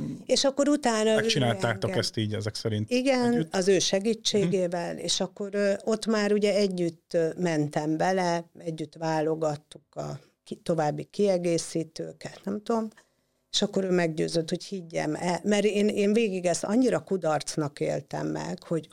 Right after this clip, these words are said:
Speaker 1: hogy, hogy nő létemre én ehhez ennyire nem értek,
Speaker 2: Mhm.
Speaker 1: hogy, hogy,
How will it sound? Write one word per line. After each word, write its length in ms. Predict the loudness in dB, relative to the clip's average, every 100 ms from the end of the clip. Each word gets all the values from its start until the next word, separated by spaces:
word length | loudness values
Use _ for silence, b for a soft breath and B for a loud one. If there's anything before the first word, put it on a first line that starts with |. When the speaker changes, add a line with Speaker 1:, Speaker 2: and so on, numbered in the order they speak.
| -16
Speaker 1:
hogy, 260 | -16 -18 -20
hogy 120 | -12
nő 220 | 2 4
létemre 640 | 6 4 2 2 2 2 2
én 140 | 2
ehhez 380 | 0 -2 -2 -4
ennyire 420 | -2 2 4 4 2
nem 220 | 0 0
értek, 320 | -2 -2 0 2
Speaker 2:
Mhm. 100 | 2
Speaker 1:
hogy, 200 | -2 -16 _
hogy, 240 | -20 -20